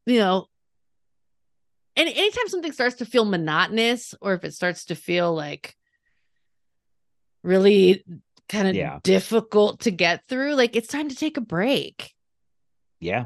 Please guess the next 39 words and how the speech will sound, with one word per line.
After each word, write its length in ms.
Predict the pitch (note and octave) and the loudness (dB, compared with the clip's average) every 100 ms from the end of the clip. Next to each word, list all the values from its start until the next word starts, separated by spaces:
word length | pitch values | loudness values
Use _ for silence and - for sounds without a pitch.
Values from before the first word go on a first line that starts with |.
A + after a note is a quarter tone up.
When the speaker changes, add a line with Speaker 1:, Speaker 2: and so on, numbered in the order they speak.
| - | 2
Speaker 1:
And 140 | G#3 | 4
the 60 | A3 | 4
Speaker 2:
Yeah. 60 | F3+ A3 | 4 2
Speaker 1:
beauty 280 | C#4+ D4+ B3 | 2 4 4
of, 280 | G#3 F#3+ - _ - | 4 0 -12 _ -10
of 380 | G3+ F#3+ - - _ - | -10 -10 -14 -20 _ -10
this 320 | F#3 G#3 G#3+ | 2 2 2
being 760 | - G#3 G#3+ G#3 G3+ G3 F#3+ - _ _ - | -4 -2 0 2 2 0 -4 -8 _ _ -4
a 100 | F3+ | -2
labor 420 | F3+ F#3 G3 F#3+ | 2 2 2 0
of 140 | E3+ D#3+ | -2 -2
love, 420 | E3+ G3+ G3 E3+ | 2 4 2 0
something 480 | - F3+ F3+ F3 E3+ | -6 -6 -4 -6 -6
you 300 | C#3 D#3 D3+ | -4 -6 -4
do 220 | E3 F3 | -2 -2
just 260 | D#3 E3+ - | -2 -4 -2
for 100 | F3+ | -4
your 200 | E3 E3 | -2 -2
enjoyment, 600 | D#3 D3 E3+ A#3+ G#3+ F#3+ | -2 -2 0 2 0 0
is 140 | F#3+ | 0
that, 140 | G#3+ | -2
yeah, 180 | G3+ C#4 | 0 0
you 200 | C4 A#3 | 0 -2
can 180 | B3 C#4 | -4 -4
take 240 | C4 C4 | -2 -4
a 40 | B3+ | -4
break 420 | A3 B3 C#4 - | -2 -2 -2 -4
so 120 | - | -6
that 200 | F#3+ - | -6 -6
you 60 | G#3 | -8
can 100 | G#3+ | -6
come 220 | - G#3 | -4 -2
back 260 | G#3 G#3+ G#3+ | 0 -2 -2
and 120 | G3+ | -2
enjoy 360 | G3 F#3+ G3+ G#3 | -2 -2 0 0
it 120 | F3 | -2
more. 500 | G3 A3+ - - E3 _ _ _ _ _ _ _ _ _ _ _ - | -4 -4 -6 -8 -16 _ _ _ _ _ _ _ _ _ _ _ -14
Speaker 2:
Exactly. 500 | G2 F#2 D3 D2 D2 | -8 -8 -8 -10 -8
Yeah. 180 | G#2 | -8